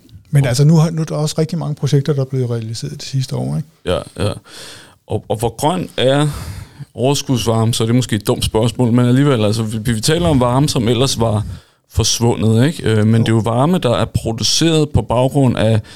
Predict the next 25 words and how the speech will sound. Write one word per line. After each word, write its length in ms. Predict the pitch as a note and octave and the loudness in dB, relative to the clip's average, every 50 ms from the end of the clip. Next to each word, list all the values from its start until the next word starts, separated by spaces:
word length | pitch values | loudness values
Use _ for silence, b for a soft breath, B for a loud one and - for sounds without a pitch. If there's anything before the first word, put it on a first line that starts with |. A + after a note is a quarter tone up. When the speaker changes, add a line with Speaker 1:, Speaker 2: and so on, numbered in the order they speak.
| B B B B B | B B B B B
Speaker 2:
ofte 320 | - G2+ G#2 - - E3 | -4 -4 -4 -2 0 0
er 80 | D3 B2+ | 0 2
det 120 | A#2 A#2+ | 2 2
jo, 240 | A2+ A2 A2 G2+ D#2+ | 2 2 2 2 2
øh, 140 | G#2 G#2 G2+ | 0 0 0
vil 100 | A2+ G#2+ | 0 2
det 60 | A2 | 2
jo 60 | G#2+ | 2
være 100 | G#2 G#2+ G#2+ | 2 2 2
en 40 | |
fabrik, 380 | - - - - - A#2 B2+ C3 - - | 0 -2 -2 -2 0 0 0 -2 -2 -2
der, 240 | - A#2+ A2+ A2 A2 A2 | -2 0 2 2 2 2
øh, 260 | A2 G#2+ G#2+ G#2 G#2 | 2 2 2 2 2
har 160 | G#2+ G#2+ G#2+ | 2 2 2
nogle, 380 | G#2+ G#2+ G#2+ G#2+ G#2+ G#2+ G2+ G2+ | 2 2 2 2 2 2 2 2
øh, 520 | G#2+ G2+ F2 F2 D#2+ D#2 C2+ C#2+ C#2 - - | 2 2 2 0 0 -2 -2 -4 -6 -6 -6
altså, 200 | - - - C#2+ | -6 -6 -4 -2
ja, 200 | B1+ - A2+ A2+ - - | -2 -2 -2 -2 -4 -6
bruger 280 | - A2 A#2 B2 A#2+ | -4 0 0 0 0
gas 460 | G#2+ - - G#2+ A#2 B2+ B2 - - - | 0 -2 -2 0 0 2 2 0 -2 -2
eller, 560 | - G#2+ A2 G#2+ G#2+ G#2+ G#2+ G#2+ G#2+ G#2 G#2 G#2 - | 0 0 2 2 2 2 2 2 0 0 0 0 0
øh, 80 | - - - | -2 -2 -2
olie 280 | G2+ A2+ B2 C3+ D3 C3+ | 0 2 4 4 2 2
til 300 | - - B2 A2+ G#2+ - | 0 -2 -2 0 0 0
op-, 180 | - - - | -2 -4 -6